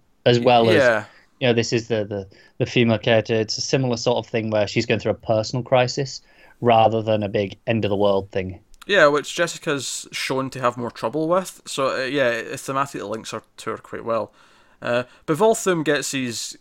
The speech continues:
Speaker 2: gets his ring back, and he, he comes out and he reveals himself to the Lanterns, and he's, like, back to sort of looking like he should look, uh, with his more human looking form.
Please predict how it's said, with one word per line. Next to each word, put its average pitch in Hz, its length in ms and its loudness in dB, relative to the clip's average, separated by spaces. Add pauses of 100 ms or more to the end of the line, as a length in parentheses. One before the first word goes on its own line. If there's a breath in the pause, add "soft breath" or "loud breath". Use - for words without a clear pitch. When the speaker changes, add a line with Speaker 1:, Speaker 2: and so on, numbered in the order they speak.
(100)
Speaker 2:
gets 131 240 -2
his 113 120 -8
ring 107 300 -4
back, 107 360 -2
and 110 100 -8
he, 113 60 -6
he - 120 -16
comes 139 240 -4
out 120 80 0
and 120 100 -4
he 127 60 -2
reveals 131 380 -2
himself 127 420 -4
to 135 80 -10
the 117 80 -4
Lanterns, 104 500 -8
and 104 100 -8
he's, 104 180 -12
like, 104 180 -12
back 117 280 -4
to 110 200 -10
sort 104 240 -8
of 107 240 -18 (680)
looking 123 360 -6
like 117 140 -8
he 107 240 -8 (120)
should - 400 -8
look, - 340 -8 (140)
uh, 107 180 -4
with 104 120 -12
his 110 160 -10
more 113 140 -6
human 110 380 -8
looking 107 300 -12
form. 107 380 -6